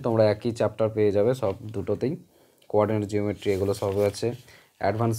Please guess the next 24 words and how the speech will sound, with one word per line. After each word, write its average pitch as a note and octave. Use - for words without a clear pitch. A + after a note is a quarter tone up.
ম্যাথের A2
কাছে A2
সবগুলোই G#2
ঠিকঠাক G#2
আছে। B2
অ্যারিথমেটিকের B2+
ক্ষেত্রে C3+
এগুলো B2
রয়েছে, B2
এগুলো A#2
একটু A2+
দেখতে A2+
পাচ্ছ। A#2
এখানে A#2+
তোমরা A#2
পারমুটেশন, A#2
কম্বিনেশন, A2+
প্রবাবিলিটি, A2
স্ট্যাটিস্টিক্স A2
এই G2+
বইটাতেও G#2+
পাবে। A2
ক্লক B2+
and C3